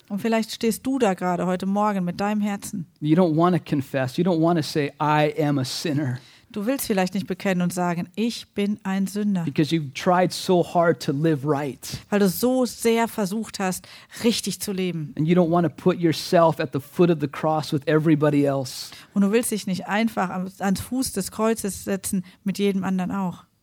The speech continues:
Speaker 2: And Paul says, "Look, God's gonna be right in his judgment."
Speaker 1: Aber Paulus sagt hier, „Schau mal, Gott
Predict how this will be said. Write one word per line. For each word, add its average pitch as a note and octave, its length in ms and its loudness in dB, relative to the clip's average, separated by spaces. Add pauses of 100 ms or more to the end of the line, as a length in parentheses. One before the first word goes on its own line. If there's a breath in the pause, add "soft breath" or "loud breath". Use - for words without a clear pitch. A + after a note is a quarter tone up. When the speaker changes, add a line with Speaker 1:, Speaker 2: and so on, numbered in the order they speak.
Speaker 2:
And C3 120 -4
Paul D3+ 180 -4
says, C3+ 280 -2
"Look, C#3 300 -2 (120)
God's D#3+ 280 -2
gonna D#3+ 200 -2
be C3 180 0
right C3 460 -4
in A#2+ 100 -2
his B2 180 -6
judgment." C3 440 -8 (640)
Speaker 1:
Aber F3+ 120 -6
Paulus G#3+ 380 -4
sagt G3 280 -6
hier, F3 180 -4 (160)
„Schau G#3 240 -4
mal, E3 220 -2 (120)
Gott - 320 -6